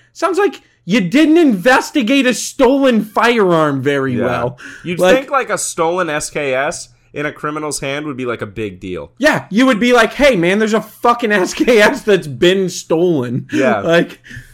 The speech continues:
Speaker 1: yeah. And also, it's,
Speaker 2: This,
Speaker 1: it's
Speaker 2: this
Speaker 1: semi-automatic.
Speaker 2: Soviet rifle that's
Speaker 1: <laughs>
Speaker 2: entirely, like,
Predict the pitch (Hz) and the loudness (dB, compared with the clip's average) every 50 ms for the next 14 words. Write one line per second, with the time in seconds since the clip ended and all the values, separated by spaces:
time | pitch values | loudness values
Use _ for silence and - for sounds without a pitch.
0 | - - _ _ - 269 277 240 170 170 - - _ _ _ _ - 214 226 240 | -20 -20 _ _ -4 0 0 0 0 -2 -6 -16 _ _ _ _ -4 -2 0 0
1 | 240 - 220 247 254 247 254 247 220 220 208 214 - - - - - - - - | 0 0 0 0 0 2 0 2 2 2 2 0 -4 -16 -20 -20 -20 -18 -8 -4
2 | 202 190 175 170 - - - _ _ - 208 202 156 156 247 233 226 220 220 208 | -2 -2 -2 -2 -6 -8 -12 _ _ -2 -2 0 0 2 0 0 0 0 2 2
3 | 208 202 202 202 196 202 202 202 196 190 165 160 160 165 165 165 - 156 135 131 | 4 4 4 2 4 4 2 2 0 0 0 0 0 0 0 -4 -6 -8 -6 -4
4 | 139 - - - 175 175 214 - - - 170 170 - - - 370 392 220 160 180 | -6 -6 -4 -4 -2 0 0 -2 -2 -2 -4 -4 -4 -2 2 2 4 4 4 2
5 | 202 190 196 196 196 190 185 190 196 190 175 170 165 156 156 156 - - | 2 2 2 0 0 0 -4 -6 -6 -4 -2 0 0 0 0 -2 -6 -16